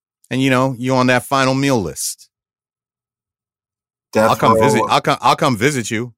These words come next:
Speaker 1: You right? And you're like, "Piz, you know, it's been a good ride. They about to take me out, but, you know, it's that last meal kind of status. Can you pick me up three items to make me the perfect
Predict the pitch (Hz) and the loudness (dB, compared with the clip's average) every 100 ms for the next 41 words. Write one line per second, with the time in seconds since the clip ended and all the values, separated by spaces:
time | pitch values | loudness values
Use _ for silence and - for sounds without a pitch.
0 | _ _ _ 104 117 170 _ _ _ _ | _ _ _ -10 -8 -10 _ _ _ _
1 | _ _ 117 127 113 98 - 147 107 76 | _ _ -2 0 0 -2 -4 -2 -2 -4
2 | - - - _ _ _ _ _ _ _ | -12 -14 -20 _ _ _ _ _ _ _
3 | _ _ 113 117 113 123 98 117 113 120 | _ _ -2 0 2 0 -2 -2 0 2
4 | 120 107 117 127 113 107 117 101 131 117 | 2 2 2 2 0 0 -2 -2 -4 -2
5 | 120 123 113 - 98 85 _ 107 101 101 | 0 2 0 0 -4 -6 _ -8 -6 -6
6 | 110 - _ _ _ _ _ _ _ - | -8 -14 _ _ _ _ _ _ _ -14
7 | 104 110 104 107 107 - 113 107 - 104 | -4 0 2 2 0 -2 -2 -2 -2 -4
8 | 98 - 104 82 - - - - _ _ | -4 -2 -2 -2 -6 -8 -12 -20 _ _
9 | _ _ _ _ - 120 113 139 131 123 | _ _ _ _ -6 -4 -2 -6 -4 0
10 | 120 104 _ _ _ _ _ _ _ _ | 2 0 _ _ _ _ _ _ _ _
11 | - 120 139 123 113 92 82 - 95 92 | -6 -2 0 2 2 0 -4 -8 -6 -4
12 | 90 98 90 82 - 120 - 101 - | -4 -4 -6 -8 -8 -8 -8 -14 -18